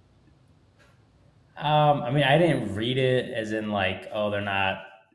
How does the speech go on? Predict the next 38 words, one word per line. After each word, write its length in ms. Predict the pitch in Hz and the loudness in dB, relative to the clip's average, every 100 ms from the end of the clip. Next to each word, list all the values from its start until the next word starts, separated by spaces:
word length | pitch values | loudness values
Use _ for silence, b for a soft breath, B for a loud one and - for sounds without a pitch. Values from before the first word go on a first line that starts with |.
| _ _ _ | _ _ _
I 100 | 123 | -4
don't, 160 | 117 113 | -2 0
I, 280 | 117 113 117 | -2 -2 0
I 40 | |
didn't 160 | 135 120 | -2 -2
read 160 | 120 | -2
it 40 | 117 | -2
as 120 | 107 | -2
in 80 | 110 | -4
they're 120 | 104 | -4
not 360 | 104 101 101 98 | 0 0 0 -2
ruling 280 | 101 98 92 | -4 -2 -2
it 80 | |
out. 300 | 95 101 104 | 0 2 2
I 100 | 101 | 2
don't, 260 | 101 98 98 - B B B _ _ _ _ _ _ _ _ - | 0 -2 -6 -10 B B B _ _ _ _ _ _ _ _ -14
<sighs> 420 | - - - - | -14 -14 -10 0
that, 180 | 143 151 | 0 2
that 140 | 170 | -2
just 240 | 175 147 - | -2 -6 -2
kind 200 | 135 131 | -2 2
of 60 | |
all 120 | 120 | 0
depends 340 | 113 - 107 104 | 0 -2 -2 -2
on, 300 | 98 98 95 | -4 -6 -8
on 80 | 101 | -8
how 260 | 98 104 104 | -2 -4 -2
quickly 300 | 107 107 104 | -8 -6 -8
he 80 | 101 | -4
kind 180 | 104 | -4
of 80 | 95 | -4
moves 240 | 92 95 92 | -6 -8 -6
back, 360 | 95 98 95 | -4 -2 -2
as 120 | 95 92 | -2 -8
if 140 | - | -10
he 160 | 101 - | -12 -8
takes 320 | 110 101 104 | -6 -6 -6
another 560 | 98 98 98 92 90 | -6 -4 -4 -6 -8